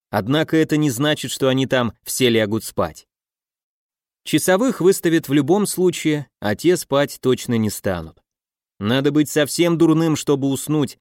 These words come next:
когда под стенами враги, а рядом товарищи, которые в случае чего сами оторвут нерадивому часовому голову. Даже если Игорь каким-то чудом сможет незаметно пробраться на стену,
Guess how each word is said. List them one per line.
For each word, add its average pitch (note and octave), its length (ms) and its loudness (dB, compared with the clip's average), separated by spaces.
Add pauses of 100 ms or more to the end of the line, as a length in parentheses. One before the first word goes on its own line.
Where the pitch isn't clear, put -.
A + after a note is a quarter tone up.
(220)
когда B2+ 320 0
под B2+ 140 -2
стенами B2 420 0
враги, A2+ 500 -2 (140)
а G#2+ 120 0
рядом A#2 340 2
товарищи, B2 720 -2 (300)
которые C3+ 500 2
в - 80 -8
случае C3+ 440 -2
чего C3 340 0
сами C#3 360 0
оторвут A2+ 540 -2 (140)
нерадивому A#2 640 2
часовому G#2 580 -2
голову. G2+ 540 -4 (720)
Даже F#3 360 2
если F#3 360 0
Игорь E3 500 0 (240)
каким-то D#3 480 0
чудом D3+ 340 2
сможет D3 460 -2
незаметно D#3 600 0
пробраться B2 520 0
на A#2 120 0
стену, C#3 520 -4